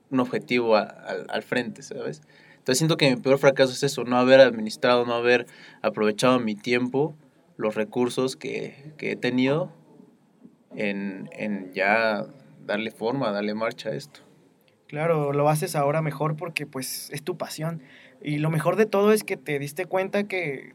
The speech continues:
Speaker 2: tienes que hacer lo que te gusta para hacerlo bien.
Speaker 1: Exacto.
Speaker 2: Y este cambio surge porque debes de romper esa barrera de miedo al fracaso, eh, que te lleva a frenar todos tus sueños, a,
Speaker 1: Ujú.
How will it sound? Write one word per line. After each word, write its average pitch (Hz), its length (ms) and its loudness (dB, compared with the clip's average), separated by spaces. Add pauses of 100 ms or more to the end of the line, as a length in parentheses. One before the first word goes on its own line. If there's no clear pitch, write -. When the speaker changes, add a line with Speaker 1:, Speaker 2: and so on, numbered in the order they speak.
Speaker 2:
tienes 196 240 0
que 190 80 2
hacer 165 180 -2
lo 185 120 2
que 180 120 -4
te 151 120 -4
gusta 165 340 -2
para 147 240 2
hacerlo 170 320 0
bien. 180 260 -4 (320)
Speaker 1:
Exacto. - 380 -14 (420)
Speaker 2:
Y 170 640 -4
este 175 240 2
cambio 202 680 6 (280)
surge 208 400 2
porque 180 320 -2
debes 190 200 2
de 208 80 2
romper 160 360 0
esa 196 180 2
barrera 175 540 6
de 165 160 -2
miedo 160 200 2
al 175 80 0
fracaso, 160 680 0 (680)
eh, 139 400 -2
que 156 100 -2
te 151 160 -2
lleva 175 500 8
a 135 160 -2
frenar 160 300 0
todos 190 180 -2
tus 147 180 -10
sueños, 196 640 2
a, 147 460 2
Speaker 1:
Ujú. - 20 -16